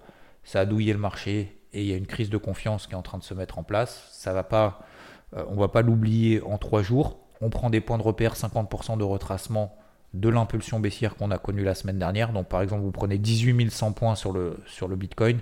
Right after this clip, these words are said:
Si on passe là au-dessus, dix-huit mille cent dollars, pardon, dix-huit mille dollars. Si on passe là au-dessus,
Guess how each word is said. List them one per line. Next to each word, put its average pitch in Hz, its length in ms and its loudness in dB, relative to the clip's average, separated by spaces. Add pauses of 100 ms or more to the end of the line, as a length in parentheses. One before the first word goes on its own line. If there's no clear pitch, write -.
(340)
Si - 120 -4
on 98 80 0
passe 95 220 -2
là 101 80 2
au-dessus, 123 420 -2 (160)
dix-huit 117 380 2
mille 120 160 4
cent 110 200 -2
dollars, 104 300 2
pardon, 98 260 -2 (760)
dix-huit 107 300 2
mille 104 140 0
dollars. 104 340 4 (280)
Si - 120 -6
on 104 60 0
passe 104 240 0
là 95 80 2
au-dessus, 113 400 0